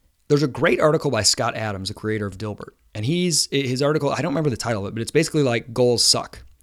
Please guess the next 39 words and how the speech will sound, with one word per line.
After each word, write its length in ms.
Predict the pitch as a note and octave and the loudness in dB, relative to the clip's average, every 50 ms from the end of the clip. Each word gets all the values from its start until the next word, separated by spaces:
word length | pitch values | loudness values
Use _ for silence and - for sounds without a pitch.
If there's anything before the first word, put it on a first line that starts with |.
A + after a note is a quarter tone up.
| _ _ _ _ _ _ _ _ _ _ _ _ - | _ _ _ _ _ _ _ _ _ _ _ _ -4
And 80 | - D#3 | -2 0
his 100 | G3 G#3+ | 2 4
whole 120 | G#3 F3 | 4 2
thing 220 | - - D3+ C#3+ | 4 2 2 4
is, 120 | C#3 B2 A2+ | 4 2 2
like, 220 | A#2+ A2+ A2 A2 | 0 -2 -2 0
goals 380 | G#2 C3+ E3+ F3+ F3+ E3 C#3+ C#3+ - - _ - | 2 4 4 6 4 4 2 0 -6 -10 _ -4
aren't 200 | C3+ C3+ C3+ B2+ | -2 -2 0 0
valuable, 560 | B2 A#2+ A#2 A2+ G#2 F#2+ G2+ G2 G2 G2+ - _ _ | 0 0 0 -2 -2 -4 -6 -6 -8 -8 -12 _ _
but 120 | - A#2+ A2 | -6 -2 0
a 20 | |
system 600 | - - F#3 F3 - - G#2 G2+ G2 G2+ A2+ - - - | 0 2 2 2 2 0 -2 -6 -8 -10 -12 -12 -10 -8
or 80 | A2 | -8
a 40 | G2+ | -6
process 680 | - - D#3+ D#3+ D3+ - - G#2+ G2+ F#2+ F#2+ - - - _ _ _ _ _ _ - | -4 0 2 2 2 2 0 -4 -4 -6 -6 -6 -6 -8 _ _ _ _ _ _ -4
is 140 | D3 B2+ | -2 -2
valuable. 460 | G#2+ A2 F#2 F#2+ A2 - - - - - _ - | -2 -4 -4 -6 -10 -14 -16 -18 -18 -20 _ -20
And 360 | - - - - - - - | -20 -20 -20 -20 -20 -6 0
when 120 | - - F3 | 4 4 4
I 40 | |
read 260 | E3+ E3+ B3 D4 C#4 G3 | 6 8 8 8 8 8
that, 140 | D#3+ C#3 C3 | 8 8 8
I 60 | C3+ | 6
thought, 280 | C3 - C#3+ B2+ C3+ - | 4 2 0 0 0 0
"That's 300 | A3 A#3+ B3 - - D#4+ | 0 2 2 0 0 0
it. 260 | C4+ - - - _ - | 0 -2 -4 -8 _ -14
That's 380 | A#2+ A#2+ E3+ G#3 C#4 C4+ - - | -4 0 2 2 2 2 0 -2
what 100 | - - | 0 2
resonates 400 | F#3 G3 F3+ F3+ F3+ E3+ D#3+ - | 4 4 4 2 0 0 0 0
with 100 | D#3 C#3+ | -2 -2
me." 120 | C3 A2+ | -2 -2
That's 220 | - B2+ E3 - | -2 -4 -6 -6
kind 260 | - - - - D4+ D#4+ | -6 -8 -6 -4 -4 -4
of 80 | D#4 | -4
how 200 | - - A3+ G#3 | -2 2 4 4
I've 140 | F#3+ F#3 D#3 | 4 4 4
always 300 | D#3+ E3 D#3+ D3+ C3+ - | 2 2 2 2 0 -2
treated 380 | - - - E3+ D#3+ D3 A#2 - | -4 -4 -2 0 0 0 -2 -2
things. 320 | A2+ G#2+ G#2 G#2 - | -4 -4 -4 -4 -6